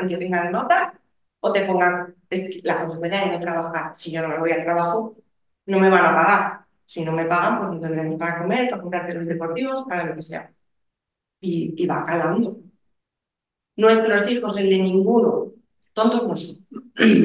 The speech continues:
De hecho, yo creo que cada día tienen más capacidades, pero utilizan menos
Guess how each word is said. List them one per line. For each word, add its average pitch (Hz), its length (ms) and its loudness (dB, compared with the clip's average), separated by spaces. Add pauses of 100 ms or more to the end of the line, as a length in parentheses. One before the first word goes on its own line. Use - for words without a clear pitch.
(920)
De 190 140 4
hecho, 196 160 2
yo 180 180 0
creo 196 220 2
que 196 60 -2
cada 165 260 4
día 180 200 4
tienen 185 300 0
más 190 220 0
capacidades, 226 1000 0
pero 202 420 2
utilizan 208 580 -2
menos 233 520 -2